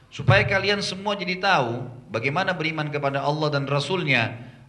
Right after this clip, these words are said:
menguatkan agamanya, berjuang untuk agamanya kalau ini memang benar, membesarkannya, maksudnya mengagungkan Allah, dan bertasbih kepadanya di waktu pagi dan petang.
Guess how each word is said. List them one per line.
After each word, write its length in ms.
menguatkan 800
agamanya, 960
berjuang 480
untuk 160
agamanya 480
kalau 160
ini 80
memang 320
benar, 600
membesarkannya, 1400
maksudnya 320
mengagungkan 720
Allah, 400
dan 240
bertasbih 720
kepadanya 320
di 80
waktu 320
pagi 320
dan 240
petang. 480